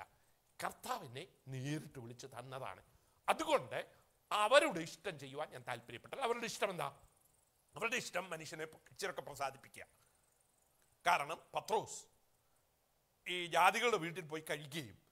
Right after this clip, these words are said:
കുടിക്കുകയൊക്കെ ചെയ്തു ആ ദർശനം കിട്ടിയ ശേഷം. അങ്ങനെ ഇരിക്കുമ്പോൾ പെട്ടെന്ന്, ആ, താനെ അന്ത്യോക്യയിലേക്ക് പോയി. അന്ത്യോക്യയിൽ ചെന്ന് വളരെ കാര്യമായിട്ട്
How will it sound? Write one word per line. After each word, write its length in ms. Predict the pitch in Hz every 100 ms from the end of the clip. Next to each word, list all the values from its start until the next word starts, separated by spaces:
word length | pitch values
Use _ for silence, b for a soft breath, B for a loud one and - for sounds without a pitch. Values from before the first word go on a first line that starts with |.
| _ _ -
കുടിക്കുകയൊക്കെ 400 | 185 190 156 156
ചെയ്തു 260 | 156 147 147
ആ 40 | 143
ദർശനം 460 | 147 139 196 175 147
കിട്ടിയ 200 | 135 120
ശേഷം. 380 | - 117 - - _ _ _ _ _ _ _ _ _ _ -
അങ്ങനെ 220 | 240 285
ഇരിക്കുമ്പോൾ 440 | 190 156 180 131 123
പെട്ടെന്ന്, 460 | 156 196 202 120 110 - _ _ _ _ _ _ _ _
ആ, 80 | 120 135 123 120 123 135
താനെ 260 | 151 156 104 - _ _ _
അന്ത്യോക്യയിലേക്ക് 640 | 143 156 175 160 147 139 -
പോയി. 120 | - _ _ _ _ _ _ _ _ _ -
അന്ത്യോക്യയിൽ 480 | 170 202 233 254 254 160
ചെന്ന് 220 | 165 180 170 - -
വളരെ 260 | 143 160 208
കാര്യമായിട്ട് 540 | 165 160 160 165 156